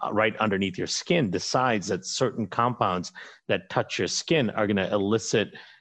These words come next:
an immune response, now you've got dermatitis happening on your skin, or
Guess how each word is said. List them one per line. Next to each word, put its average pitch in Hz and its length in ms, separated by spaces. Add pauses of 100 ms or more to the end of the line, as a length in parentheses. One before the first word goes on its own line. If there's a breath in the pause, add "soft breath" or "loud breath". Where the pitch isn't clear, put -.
an 98 120
immune 127 320
response, 92 560
now 95 200
you've 95 300
got 85 340 (440 loud breath)
dermatitis 95 1000
happening 87 440
on 85 100
your 80 120
skin, 76 520 (240 loud breath)
or 120 540